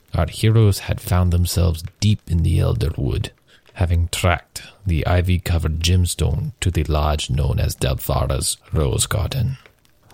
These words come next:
Although now in possession of the item they seek, they have also drawn the ire of its owner, a powerful lich. If it was not for the quick thinking of Delvara herself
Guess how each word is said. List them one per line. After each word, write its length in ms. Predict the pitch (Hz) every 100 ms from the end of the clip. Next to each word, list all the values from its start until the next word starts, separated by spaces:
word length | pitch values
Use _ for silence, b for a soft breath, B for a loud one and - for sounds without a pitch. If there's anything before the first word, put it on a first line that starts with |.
| -
Although 280 | - 85 80
now 300 | 78 78 78
in 220 | 78 78
possession 520 | 80 78 82 - -
of 140 | 85 85
the 180 | 80
item 280 | - - 87
they 160 | 90 -
seek, 520 | - - 101 - - - _ _
they 140 | 131 104
have 180 | 85 -
also 320 | 82 87 82
drawn 520 | 76 80 87 85 85
the 220 | 92 90
ire 320 | - 87 85 85
of 260 | - 85
its 160 | 85 - 90
owner, 360 | 95 87 139 - _ _ _ _ -
a 120 | 151 - -
powerful 680 | - 90 85 85 - - 82 - _ _
lich. 680 | - 73 - - - - - _ _ _ _ -
If 180 | 78 87
it 120 | -
was 160 | 73 78
not 220 | 80 -
for 240 | - 62
the 140 | - -
quick 340 | - 92 -
thinking 420 | - 85 - 71
of 180 | - -
Delvara 640 | 71 65 - 65 - -
herself 760 | - - - 73 - - -